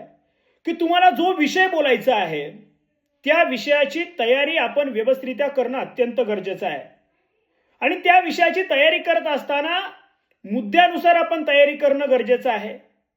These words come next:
नंबर दोन, भाषणाची भीती घालवण्यासाठी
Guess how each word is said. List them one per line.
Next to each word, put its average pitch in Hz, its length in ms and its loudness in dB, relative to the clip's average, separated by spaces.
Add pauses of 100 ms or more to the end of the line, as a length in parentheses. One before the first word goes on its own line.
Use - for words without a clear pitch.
(600)
नंबर 254 300 2
दोन, 311 400 0 (1200)
भाषणाची 285 540 -2
भीती 277 260 -6
घालवण्यासाठी 302 720 -2